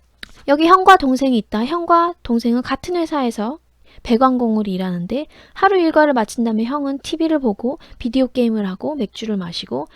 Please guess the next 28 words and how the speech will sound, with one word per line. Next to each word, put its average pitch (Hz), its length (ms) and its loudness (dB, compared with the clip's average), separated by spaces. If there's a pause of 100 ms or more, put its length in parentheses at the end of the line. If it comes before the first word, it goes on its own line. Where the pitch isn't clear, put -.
(160)
카지노에 370 440 0
가서 285 460 -6
시간을 320 400 -6
쓰고 285 360 -8
주급을 247 380 -6
다 190 140 -12
쓴다. - 460 -10 (480)
동생네 330 440 0
집엔 233 340 0
티비가 311 420 0
아예 233 180 2
없고 233 540 -4
그는 262 260 0
대신 233 420 -2
기업가가 254 520 0
되고 202 260 -10
싶어서 196 280 -10
책을 320 400 -2
읽고 233 360 -6 (300)
코딩을 359 420 -2
배우고 220 560 -4 (480)
아마존 277 600 2
같은 220 300 -4
곳에서 202 320 -6
자기 214 380 -6
아이디어나 190 480 -4
상품을 302 480 -8
판매한다. 320 840 -6